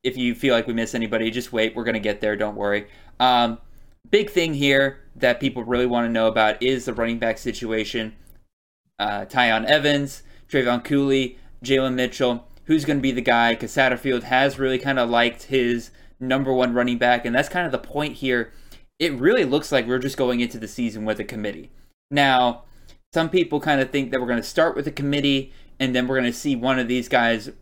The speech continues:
kinda break out from the rest of the pack, depending on who's got the hot hand down the stretch. What do you kind of feel about this, Nate? Like, how do you read this situation?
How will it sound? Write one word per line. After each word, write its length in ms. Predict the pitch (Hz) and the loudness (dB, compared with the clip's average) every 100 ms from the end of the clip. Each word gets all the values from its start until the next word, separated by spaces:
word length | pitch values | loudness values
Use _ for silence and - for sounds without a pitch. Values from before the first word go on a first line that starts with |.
| - | -8
kinda 240 | 131 113 | -2 -2
break 280 | 104 123 120 | 0 0 6
out 240 | 135 131 - | 6 6 0
from 100 | 127 | -2
the 80 | |
rest 260 | 120 123 - | 2 0 0
of 60 | 117 | -10
the 60 | |
pack, 400 | - 147 151 143 | -2 2 4 2
depending 320 | 131 120 123 113 | -4 -2 -2 -2
on 120 | 113 | -4
who's 180 | 123 117 | -6 -2
got 160 | 117 | -2
the 80 | 101 | -2
hot 280 | 98 117 110 | 0 2 2
hand 280 | 120 117 110 | -2 -2 0
down 240 | 117 113 | 0 0
the 100 | 110 | -4
stretch. 580 | 104 - 165 160 - - - - - - | -6 0 0 0 -4 -14 -16 -20 -20 -2
What 120 | 160 | 0
do 60 | 180 | 0
you 60 | |
kind 220 | 170 156 | 0 0
of 120 | 143 - _ - - | 0 -2 _ -20 -6
feel 200 | 139 123 | 0 0
about 280 | 113 110 107 | 2 0 0
this, 160 | 107 | -6
Nate? 200 | 117 110 | -4 -6
Like, 180 | 113 110 117 | -4 -6 -2
how 100 | 135 | 0
do 80 | |
you 120 | 127 110 | 0 0
read 220 | 107 101 | -2 -4
this 140 | 104 | -8
situation? 560 | - - - - - | -10 -12 -12 -12 -14